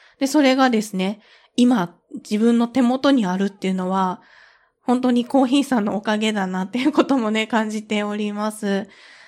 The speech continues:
いざ自分の手元にやってくると、なんだろうな。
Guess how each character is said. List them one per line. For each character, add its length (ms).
い 120
ざ 360
自 180
分 420
の 460
手 100
元 320
に 440
や 100
っ 140
て 120
く 160
る 100
と、 480
な 120
ん 60
だ 100
ろ 160
う 20
な。 480